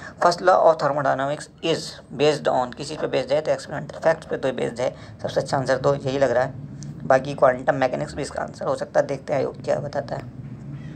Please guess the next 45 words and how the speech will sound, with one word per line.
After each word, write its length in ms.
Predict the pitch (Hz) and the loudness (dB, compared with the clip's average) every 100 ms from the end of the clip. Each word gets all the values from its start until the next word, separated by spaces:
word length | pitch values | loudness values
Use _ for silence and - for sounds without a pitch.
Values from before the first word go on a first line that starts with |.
| - - - - | -12 -12 -6 6
क्या 120 | 156 | 6
मानता 320 | 123 123 - | 6 2 0
है। 420 | 120 - - - - | -2 -2 -16 -16 -8
सिक्सटी 300 | 156 160 160 | -6 -4 -4
सिक्स 200 | 175 160 | -4 -2
देखिए, 240 | 160 165 | 4 6
among 180 | 160 160 | 6 4
the 120 | 160 | 4
following 340 | 160 160 165 | 6 6 4
complexes 420 | 156 156 151 165 156 | 2 2 -2 -2 -2
most 200 | 147 147 - | -2 -2 -4
stable 260 | 151 147 143 | -2 -2 -4
species 420 | - - - 160 | -4 -4 -2 0
कौन 220 | - 143 143 | 4 4 4
कौन 140 | 143 | -4
सी 120 | 143 | -4
होंगी, 440 | 131 135 156 156 160 | -4 -4 -2 -4 -4
तो 160 | 151 | -4
यहाँ 240 | 139 131 127 | -4 -6 -8
पे 160 | 139 | -2
जो 100 | 131 | 4
octahedral 600 | 127 - 151 139 139 139 | 4 4 4 4 4 2
हैं 200 | 127 151 - - - - | 0 -6 -10 -20 -16 -2
वो 220 | 131 160 | 4 6
complexes 720 | 160 127 151 - 151 151 147 | 6 2 0 -4 -4 -6 -2
ज़्यादा 280 | 143 127 135 - - - - - - | 2 4 2 0 -10 -20 -20 -20 -14
stable 360 | 151 - 151 135 | -12 -2 0 0
होंगे, 320 | 127 123 113 - - - - - - - - - - | -4 -6 -8 -10 -20 -20 -20 -20 -20 -20 -20 -12 -2
क्योंकि 200 | 135 139 | 0 2
सी 120 | 151 | 2
एफ 120 | 139 | 2
एस 120 | - | 2
सी 80 | 156 | 0
भी 140 | 139 147 | 0 0
उन्हीं 180 | 139 | -2
की 80 | 139 | 4
ज़्यादा 220 | 123 117 | 6 6
होगी, 380 | 131 123 131 147 | 4 2 -2 -6
तो, 460 | 151 143 135 151 - - - - - - - - - - - - | -2 2 4 2 -4 -18 -20 -20 -20 -20 -20 -20 -20 -20 -10 2
अ, 40 | |
आप 400 | 131 135 147 139 | 6 6 6 4
देखिए 220 | 135 139 151 | 4 2 4
option 400 | 131 143 135 117 | 4 0 -2 -4
D 160 | 139 | -4
में 260 | 139 151 | -4 -4